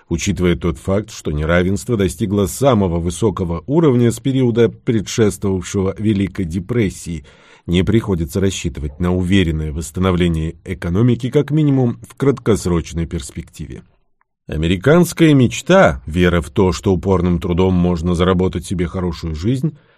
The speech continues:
находится в стадии умирания. Политики имеют обыкновение говорить об увеличивающемся неравенстве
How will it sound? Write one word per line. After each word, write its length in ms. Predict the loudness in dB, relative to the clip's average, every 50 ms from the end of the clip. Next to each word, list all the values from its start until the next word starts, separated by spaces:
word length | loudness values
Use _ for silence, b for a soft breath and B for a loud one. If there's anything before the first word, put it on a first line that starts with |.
| b b b
находится 760 | -4 0 0 0 0 2 2 2 4 4 2 2 2 2 0
в 60 | 0
стадии 580 | -2 -4 2 4 4 6 6 4 2 2 0 0
умирания. 760 | 0 0 2 2 2 2 0 0 -2 -4 -6 -6 -6 -8 -10 -14 -20 _ _ _ _ _ _ _ _ _ _ _ _ _ _ _ _ _ _
Политики 560 | 2 4 4 4 4 2 0 2 4 4 4
имеют 280 | 6 6 4 4 4
обыкновение 600 | 4 2 2 2 2 4 4 6 6 6 4 4
говорить 520 | 4 4 4 4 4 2 0 -2 -6 -10 -14 -6
об 300 | -4 -4 -4 -4 -4 -4
увеличивающемся 1040 | -2 0 0 0 0 -2 -2 -2 -4 -2 0 0 -2 -2 -4 -2 -2 -2 -2 -2 -2
неравенстве 880 | 2 2 2 4 4 2 2 2 0 -2 -4 -4 -4 -2 -2 -2 -2